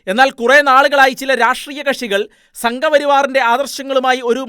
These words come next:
മതത്തിന്റെ മാത്രം രാജ്യമായി ഇന്ത്യയെ മാറ്റാൻ ശ്രമിച്ചുകൊണ്ടിരിക്കുന്നു, ഭരണഘടന മാറ്റാൻ ശ്രമിക്കുന്നു. ഇത്തരം പ്രവൃത്തികൾ ഇന്ത്യയുടെ ആത്മാവിനെ വ്രണപ്പെടുത്തുന്നു.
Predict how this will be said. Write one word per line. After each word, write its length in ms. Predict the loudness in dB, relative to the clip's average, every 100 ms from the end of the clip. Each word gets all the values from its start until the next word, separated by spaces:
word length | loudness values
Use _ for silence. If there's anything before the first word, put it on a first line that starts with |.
| -4
മതത്തിന്റെ 560 | -2 -4 -6 -6 -4 -2
മാത്രം 280 | -4 -4 -4 0
രാജ്യമായി 540 | 0 -2 -2 0 -2 -8 _ _ _ -10
ഇന്ത്യയെ 360 | -8 -6 -2 -2 0
മാറ്റാൻ 280 | -2 -2 -6
ശ്രമിച്ചുകൊണ്ടിരിക്കുന്നു, 840 | -6 -6 -6 -6 -6 -6 -6 -8 -10 -14 _ _ _ _ _ _
ഭരണഘടന 640 | 2 2 4 2 2 0 2
മാറ്റാൻ 280 | 0 0 -2 -4
ശ്രമിക്കുന്നു. 460 | -4 -4 -6 -8 -10 _ _ _ _ -10
ഇത്തരം 340 | -4 2 2 4
പ്രവൃത്തികൾ 440 | 0 0 -2 -2 -2 -4
ഇന്ത്യയുടെ 340 | -6 -2 2 4 2
ആത്മാവിനെ 540 | 0 -2 -2 2 0
വ്രണപ്പെടുത്തുന്നു. 720 | 0 -2 -2 -4 -6 -8 -12